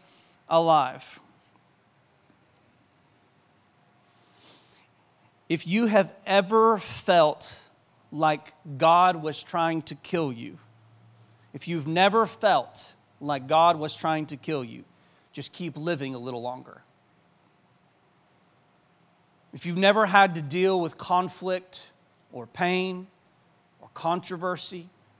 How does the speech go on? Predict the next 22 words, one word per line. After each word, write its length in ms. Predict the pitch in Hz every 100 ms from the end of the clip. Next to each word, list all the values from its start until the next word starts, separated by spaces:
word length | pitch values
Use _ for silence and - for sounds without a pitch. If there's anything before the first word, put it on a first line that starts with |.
| _ _ _
or 20 |
tribulation 840 | - 151 139 151 180 - 185 175 165 _ _ _ _ -
or 120 | 123
trouble, 600 | - 185 185 175 180 175 _ _ _ _ _ _ _ _ _
if 140 | - 160
you've 120 | 156
never 280 | 208 226 202
had 220 | 202 185
to 60 |
deal 320 | 175 170 196 190
with 160 | 175
a 60 | 156
conflict 720 | - 196 202 - 202 190 190 -
of 160 | 165
faith, 720 | - - 269 113 - - - _ _ _ _ _ _ _ _ _
then 120 | 151
just 200 | 139 139
keep 240 | - 156 143
living 360 | 165 135 127 -
a 60 | 135
little 220 | 135 127
longer. 420 | 131 117 117